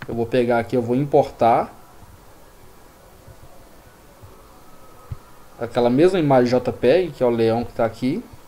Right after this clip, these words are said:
Vou aumentar um pouquinho pra gente ter mais uma noção. O que que eu faço aqui? Com ela selecionada, eu venho aqui em imagem, bitmap, vetorizar.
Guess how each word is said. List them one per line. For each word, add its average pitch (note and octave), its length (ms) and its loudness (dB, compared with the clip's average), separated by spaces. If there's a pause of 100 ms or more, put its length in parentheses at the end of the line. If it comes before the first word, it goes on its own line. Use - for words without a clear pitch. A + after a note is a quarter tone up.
(1700)
Vou B2+ 80 -10
aumentar A2+ 220 -6
um G#2+ 40 -6
pouquinho G#2+ 380 -8
pra A2 100 -10
gente G#2+ 220 -12
ter G#2+ 80 -10
mais G#2+ 180 -6
uma A2 60 -6
noção. A2+ 320 -8
O - 960 -20
que C#3 80 -12
que C#3 80 0
eu D#3+ 80 6
faço D3+ 320 2
aqui? A#2 360 -2 (200)
Com C#3+ 120 -4
ela C#3 120 6
selecionada, D#3 840 2 (1120)
eu C3 140 -6
venho B2+ 140 -2
aqui B2+ 160 -6
em C#3 80 0
imagem, C#3+ 420 4
bitmap, C3+ 600 0 (1700)
vetorizar. C3+ 920 2